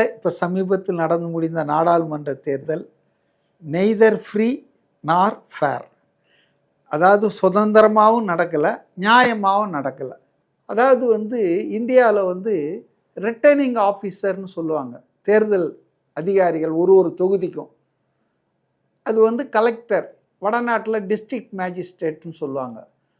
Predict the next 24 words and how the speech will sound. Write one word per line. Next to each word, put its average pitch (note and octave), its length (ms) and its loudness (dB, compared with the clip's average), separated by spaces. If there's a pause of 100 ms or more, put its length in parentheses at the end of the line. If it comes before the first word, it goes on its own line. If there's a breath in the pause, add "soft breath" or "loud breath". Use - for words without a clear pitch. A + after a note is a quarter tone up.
(160)
ஐநூத்தி D4 520 4
நாற்பத்தி A#3+ 400 2
மூணு G#3 240 -4
பேருக்கும் G#3 580 2 (360)
தொகுதிக்கும் A3 460 2
ஐநூத்தி C4 400 -2
நாற்பத்தி A#3 360 0
மூணு A3 220 -6
ரிட்டர்னிங் A3+ 460 0
ஆஃபீஸர் G3+ 420 -2
இருப்பாங்க. D#3 380 -6 (680)
So - 100 6
அந்த B3+ 300 2
அடிப்படையில A3 640 2 (300)
அமித்ஷா B3 560 0 (140)
யூனியன் F#3+ 460 -6 (260)
ஹோம் A#3+ 260 4
மினிஸ்டர் C#3+ 520 -12 (800)
இவர் G#3 280 -4
வந்து E3 320 -6 (180)
பர்சனலா A#3+ 640 -2 (800)
தொலைபேசியில A3+ 760 2 (360)
நூத்தி C#4 400 0
ஐம்பது A3+ 400 4